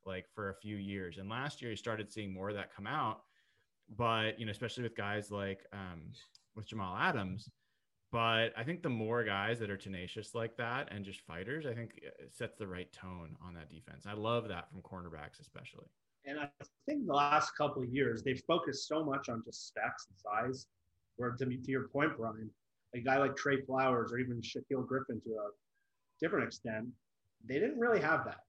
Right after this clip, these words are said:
Speaker 1: Mm-mm.
Speaker 2: And Sha-, Sha-, Shaquille Griffin was as much as you could ever ask for in the third round, especially the end of the third rounder. But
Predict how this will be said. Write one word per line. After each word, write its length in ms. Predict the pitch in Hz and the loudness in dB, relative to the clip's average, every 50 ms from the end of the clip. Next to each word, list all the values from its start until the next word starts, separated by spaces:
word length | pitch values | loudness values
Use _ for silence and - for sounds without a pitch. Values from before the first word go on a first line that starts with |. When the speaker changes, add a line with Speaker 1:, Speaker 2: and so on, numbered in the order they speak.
| _ _ _ _ _ _ _ - | _ _ _ _ _ _ _ -12
Speaker 1:
Mm-mm. 220 | 110 107 - - - | -12 -10 -8 -4 -2
Speaker 2:
And 160 | 127 139 - - - - _ | -2 -2 -2 -6 -10 -16 _
Sha-, 180 | - - - - - - | -2 0 0 0 0 -2
Sha-, 140 | - - 247 | -4 -2 -2
Shaquille 500 | 220 226 - - - - - 302 294 196 | -2 -2 -4 -6 -8 0 4 6 8 8
Griffin 300 | 180 185 - - 139 127 | 8 8 8 6 4 4
was 160 | 127 120 123 | 2 2 2
as 140 | 120 107 113 123 | -2 -4 -4 -2
much 280 | 127 143 156 151 - 135 | 2 4 4 4 4 2
as 80 | 123 | 2
you 100 | 131 127 | 0 2
could 100 | 127 127 | 2 2
ever 200 | 123 117 117 110 | 2 4 4 2
ask 180 | 107 107 101 - | 2 0 -2 -4
for 80 | - | -8
in 80 | 104 101 | -14 -14
the 240 | - _ _ _ 110 | -16 _ _ _ -12
third 100 | 107 101 101 | -12 -10 -12
round, 140 | 104 101 - _ _ _ _ _ _ _ _ _ _ _ _ | -14 -16 -16 _ _ _ _ _ _ _ _ _ _ _ _
especially 280 | _ 151 139 - 135 | _ 0 2 2 2
the 80 | 127 127 | 2 2
end 100 | 127 127 | 2 2
of 60 | 120 | 2
the 80 | 120 113 | 0 -2
third 240 | 113 - 120 113 117 | 0 0 0 0 0
rounder. 260 | 113 110 110 107 110 104 - | -2 -2 -4 -4 -6 -6 -6
But 120 | 113 117 | -8 -10